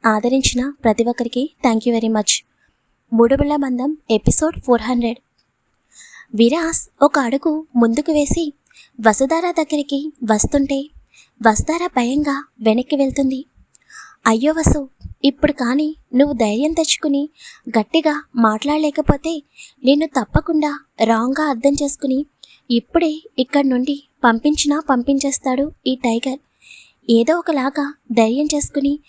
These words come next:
గట్టిగా మాట్లాడు" అని వసుధార మనసులో అనుకుంటూ ఉంటుంది. విరాస్ వసుకి ఇంచు గ్యాప్లో ఆగి తన కళ్ళల్లోకి సూటిగా చూస్తూ, "నేను మళ్ళీ అడుగుతున్నాను, నిజం చెప్పు.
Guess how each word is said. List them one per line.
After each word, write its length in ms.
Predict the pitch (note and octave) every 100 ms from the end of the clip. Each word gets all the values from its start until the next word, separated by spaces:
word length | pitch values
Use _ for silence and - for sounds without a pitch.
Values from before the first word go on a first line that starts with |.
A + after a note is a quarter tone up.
| - - A3
గట్టిగా 420 | A3+ - D4 D#4+
మాట్లాడు" 540 | C#4+ B3+ C#4 C#4 C4+ - _
అని 180 | C#4+ D4+
వసుధార 540 | A3 C#4 C#4 D4+ C#4 C#4+ - - _
మనసులో 560 | A#3 G#3+ A#3+ C#4+ D4 D4+ -
అనుకుంటూ 480 | A3 A3+ D4 C#4 C#4+
ఉంటుంది. 440 | C4 C4+ C4 C4+ - _ - - _ _ _ _ G#3+
విరాస్ 540 | A3+ C#4 D#4 D4+ - - A3+
వసుకి 540 | A3 - E4 - D4+ D#4 _ _ -
ఇంచు 260 | A#3 C4 D#4
గ్యాప్లో 400 | A#3+ A#3+ D#4 D#4
ఆగి 440 | C4+ C4 E4 C#4+ - -
తన 360 | - - D#4
కళ్ళల్లోకి 800 | E4+ C#4 G#3 C4+ D#4 D#4 D4 D4 - _ _ - -
సూటిగా 360 | B3 D4 E4 D#4
చూస్తూ, 380 | D4+ - C#4 D#4 _ _ _ _
"నేను 400 | C4 D4 D4 D4 - A#3
మళ్ళీ 320 | A3 A#3 D4+
అడుగుతున్నాను, 640 | D4 C#4 C#4 C#4 C4+ C4+ C4+ _ _ _ _ A3+
నిజం 280 | G#3+ C#4 E4
చెప్పు. 300 | D4+ - D#4